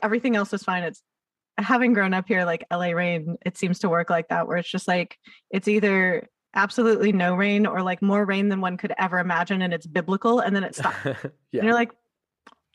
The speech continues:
Speaker 1: "Well, there it went." <laughs> Well, I'm sorry that you came back on the rainy day, but how,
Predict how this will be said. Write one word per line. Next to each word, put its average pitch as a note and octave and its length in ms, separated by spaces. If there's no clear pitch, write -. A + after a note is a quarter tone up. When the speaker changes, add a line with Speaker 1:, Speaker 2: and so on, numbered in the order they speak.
Speaker 1:
"Well, F3+ 80
there F3 200
it - 60
went." A#3+ 340
<laughs> D#4 1400
Well, F#3+ 220
I'm G#3 120
sorry A3 280
that C4 120
you G#3+ 100
came A3 200
back F#3 220
on E3+ 100
the E3+ 80
rainy F3+ 340
day, E3 360
but F#3+ 320
how, A3 560